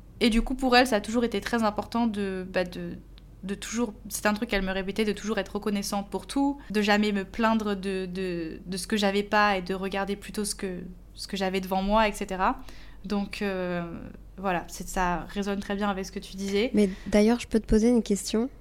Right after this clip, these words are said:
Speaker 1: Ouais.
Speaker 2: Tu penses que toi, ça vient d'où, du fait que, bah, tu romantises ta vie aussi un peu, non ? Et tu penses que ça vient d'où, toi ?
Speaker 1: Énormément. Bah, du coup, oui,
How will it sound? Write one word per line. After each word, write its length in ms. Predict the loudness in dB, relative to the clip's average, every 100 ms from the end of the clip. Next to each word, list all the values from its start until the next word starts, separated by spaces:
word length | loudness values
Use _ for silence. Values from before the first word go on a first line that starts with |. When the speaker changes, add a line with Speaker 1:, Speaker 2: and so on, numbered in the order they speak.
| -20 -12 -2
Speaker 1:
Ouais. 160 | 4 4 2 -10 -16 -20 _
Speaker 2:
Tu 100 | -2
penses 180 | 4 4
que 80 | 4
toi, 140 | 4
ça 140 | 4 4
vient 160 | 6
d'où, 180 | 4 4
du 140 | 0 0
fait 240 | -2 -4
que, 520 | -2 0 0 -2 -6 -10 _ -2
bah, 80 | 0
tu 200 | 4 6
romantises 380 | 8 6 2
ta 120 | 2 4
vie 140 | 4
aussi 200 | 2 0
un 60 | -2
peu, 160 | 0
non ? 200 | 0 -2 -8 _ -4
Et 160 | -4 -4 -10
tu 120 | -12 -4
penses 200 | -2 -2
que 60 |
ça 100 | 0
vient 140 | 2 2
d'où, 160 | 0
toi ? 220 | -4 -6 -8 -6
Speaker 1:
Énormément. 640 | -4 0 0 2 4 4
Bah, 160 | 2 0
du 140 | 0
coup, 160 | -2 2
oui, 220 | 4 2